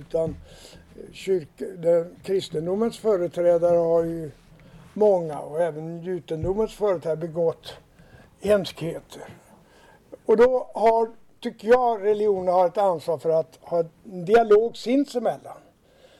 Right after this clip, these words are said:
När man börjar läsa det så visar det sig att, eh, hela basen för de stora religion-, religionerna är ju densamma. De har mycket mer som förenar än,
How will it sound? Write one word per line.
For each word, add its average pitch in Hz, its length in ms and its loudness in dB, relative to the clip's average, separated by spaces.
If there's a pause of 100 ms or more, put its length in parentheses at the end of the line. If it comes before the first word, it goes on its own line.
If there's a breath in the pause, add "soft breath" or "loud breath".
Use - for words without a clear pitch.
(100)
När 175 100 -2
man 196 160 2
börjar 208 180 6
läsa 208 400 2
det 214 160 4
så 196 120 -6
visar 202 320 -4
det 165 80 -2
sig 175 140 -4
att, 170 200 -2 (400 soft breath)
eh, 247 60 -18 (380)
hela 180 260 2
basen 202 680 0
för 214 120 -4
de 196 100 -8
stora 156 340 -6
religion-, 147 640 -16
religionerna 165 420 -12
är 196 80 -2
ju 190 60 2
densamma. 220 580 2 (760 loud breath)
De 185 120 -2
har 214 140 4
mycket 240 260 0
mer 220 180 6
som 202 200 -4
förenar 208 680 2
än, 175 300 -8